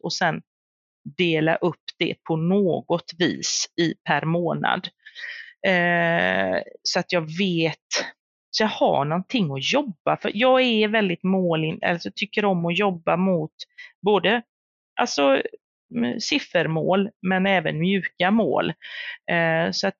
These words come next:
jag är ju lite uppväxt i det. Så att jag gjorde alltså en budget,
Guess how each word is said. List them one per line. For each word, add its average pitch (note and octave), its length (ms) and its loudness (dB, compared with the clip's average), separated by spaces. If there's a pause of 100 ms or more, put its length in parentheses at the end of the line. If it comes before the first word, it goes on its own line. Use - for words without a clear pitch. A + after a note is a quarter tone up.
jag A3+ 340 0
är B3 120 2
ju G3+ 140 2
lite G3 280 0
uppväxt - 640 -4
i A3+ 260 2
det. G3+ 320 -2
Så - 120 -2
att G3 100 -6
jag B3 180 2
gjorde A#3+ 420 0
alltså A3+ 200 -2
en A#3 120 4
budget, F#3+ 440 -2